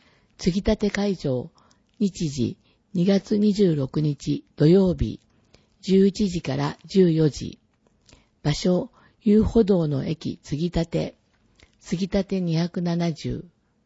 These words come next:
以上、新型コロナウイルスの感染状況により、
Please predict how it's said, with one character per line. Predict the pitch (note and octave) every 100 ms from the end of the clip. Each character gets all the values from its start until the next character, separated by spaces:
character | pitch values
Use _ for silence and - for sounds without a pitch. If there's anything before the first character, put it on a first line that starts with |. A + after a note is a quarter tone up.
| _ _ _ _ _ _ _ _ _ _ _ -
以 | G#3+
上、 | F#3+ F3 D#3
新 | - G3
型 | G#3 G#3+ G#3+
コ | G#3
ロ | G3+
ナ | G3 G3
ウ | G#3+
イ |
ル | G3+
ス | - D3+
の | C3+
感 | - E3+ E3+
染 | F#3+ F#3
状 | F3 G3
況 | F#3 D#3+ C3
に | B2 A#2+
よ | B2
り、 | C3